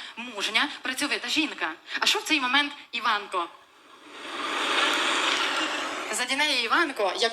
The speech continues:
барвінок в'ється. Чи відомо вам, панове, як в'ється барвінок? Я, ну, я ні на що не натякаю, але чи не здається мені, що,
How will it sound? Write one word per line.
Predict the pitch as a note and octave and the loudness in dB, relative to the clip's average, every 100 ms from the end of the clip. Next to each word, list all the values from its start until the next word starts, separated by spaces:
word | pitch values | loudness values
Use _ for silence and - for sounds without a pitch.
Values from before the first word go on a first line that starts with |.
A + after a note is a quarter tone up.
| - | 2
барвінок | A#3 C4 D#4 B3+ A3+ | 0 2 2 0 2
в'ється. | A#3 G#3 - E3+ - - - - | 4 4 4 2 0 -6 -2 2
Чи | C#4+ | 2
відомо | D#4 A4 D4+ | 4 4 6
вам, | C#4 C4+ | 4 4
панове, | B3 G4+ B3 | 2 4 4
як | C4+ C4+ | 2 0
в'ється | B3 D4+ C4 | 0 2 2
барвінок? | A#3 A#3+ A#3+ G3+ F#3+ - - - - - - - - - - - - - - - E3+ - - - - - - - - - - - | 4 2 2 -2 -4 -6 -16 -18 -18 -18 -16 -14 -12 -8 -6 -4 0 2 4 4 4 4 4 2 2 0 0 -2 -2 -2 -2 0
Я, | - C#4+ B3+ | 4 6 6
ну, | C4 | 2
я | A#3 | 2
ні | C4+ | 2
на | C#4 | 2
що | D4+ | 4
не | C4 | 4
натякаю, | B3 B3 E4+ F4+ G3+ | 2 2 4 4 4
але | A3 | 4
чи | A3+ | 2
не | B3 | 0
здається | B3 C#4 E4 - | 0 2 4 4
мені, | A#3+ B3 F4+ - - - | 2 -2 -4 -6 -12 -6
що, | - C4+ B3+ | 0 4 4